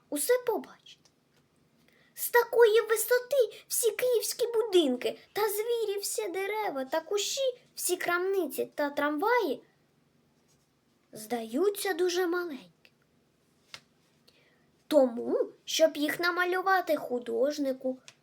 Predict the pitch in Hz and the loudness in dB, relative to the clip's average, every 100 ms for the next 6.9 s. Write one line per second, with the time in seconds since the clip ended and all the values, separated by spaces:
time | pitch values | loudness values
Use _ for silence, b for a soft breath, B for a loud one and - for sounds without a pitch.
0 | _ _ 233 240 233 233 247 247 247 220 | _ _ -10 -10 -8 -6 -4 2 2 0
1 | 226 349 381 330 370 370 381 349 359 349 | -2 2 2 2 0 0 -2 0 -2 -4
2 | 339 - 330 330 - 349 339 294 233 - | -6 -6 -8 -8 -4 -2 0 0 -2 -6
3 | - _ _ _ _ _ _ _ _ _ | -20 _ _ _ _ _ _ _ _ _
4 | _ b b b 254 254 254 214 214 247 | _ b b b 0 0 0 0 6 8
5 | 262 262 262 254 - _ - - 277 262 | 8 4 0 -2 -12 _ -8 -2 0 0
6 | 226 220 240 262 269 269 262 262 | -2 -8 -4 -2 -4 -6 -4 -4